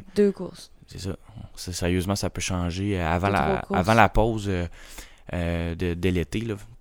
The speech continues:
Speaker 2: euh, sérieusement, les, ça, ça peut
Speaker 1: Là,
Speaker 2: vraiment
Speaker 1: il reste
Speaker 2: changer.
Speaker 1: France, puis
Speaker 2: Euh, il va rester, euh, France, puis, euh, Belgique, euh, oh, euh,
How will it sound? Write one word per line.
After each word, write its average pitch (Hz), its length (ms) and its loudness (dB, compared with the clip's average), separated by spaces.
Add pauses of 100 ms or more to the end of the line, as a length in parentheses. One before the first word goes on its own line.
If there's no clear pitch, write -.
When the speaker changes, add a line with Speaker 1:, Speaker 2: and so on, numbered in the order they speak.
(140)
Speaker 2:
euh, 82 380 -8
sérieusement, 85 480 -2
les, 98 200 0
ça, - 200 -8
ça - 160 -8
peut - 100 -4
Speaker 1:
Là, 269 120 4
Speaker 2:
vraiment 247 180 8
Speaker 1:
il 208 80 0
reste 226 200 2
Speaker 2:
changer. - 120 -10
Speaker 1:
France, 254 580 -4
puis 208 380 -4 (400)
Speaker 2:
Euh, 98 240 4
il 104 80 2
va 104 100 0
rester, 120 520 -2
euh, 90 100 -2
France, 120 840 -4 (100)
puis, 101 380 -8
euh, 90 200 -4
Belgique, 101 640 -2
euh, 95 140 -2
oh, 95 300 -2
euh, 92 200 -8